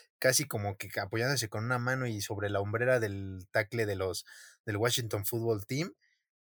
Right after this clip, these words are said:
y ya de rebote la, la, la vuelve a interceptar. Este, no me acuerdo quién es el, el, el jugador, pero bueno, ¿ustedes qué opinan sobre este juego?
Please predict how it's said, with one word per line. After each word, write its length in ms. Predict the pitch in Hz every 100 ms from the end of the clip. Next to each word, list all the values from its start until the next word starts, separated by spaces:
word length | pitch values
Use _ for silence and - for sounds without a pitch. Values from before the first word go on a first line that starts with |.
| _ -
y 100 | 110
ya 240 | 107 131
de 200 | 135 123
rebote 520 | 107 107 120 120 160
la, 260 | 160 107 104
la, 320 | 113 101 98
la 200 | 98 101
vuelve 260 | 98 120 131
a 20 |
interceptar. 840 | 117 110 95 104 - 127 151 - _ _ _ _ _ _ _
Este, 1200 | 110 107 - - 113 107 104 107 107 107 107 107 104 _ _ _ _ _ -
no 140 | 135
me 80 | 156
acuerdo 800 | 135 _ - 131 143 143 143 135
quién 260 | 127 127 127
es 220 | 123 -
el, 260 | 101 101 -
el, 720 | 107 101 98 98 95 95 104 _ _
el 100 | 110
jugador, 560 | - 110 104 104 110 107 - _ _ _ _ _ _ -
pero 200 | 113 110
bueno, 200 | 117 113
¿ustedes 280 | - 135 -
qué 80 |
opinan 320 | 131 131 120 110
sobre 240 | 107 107
este 180 | - 104
juego? 400 | - 98 98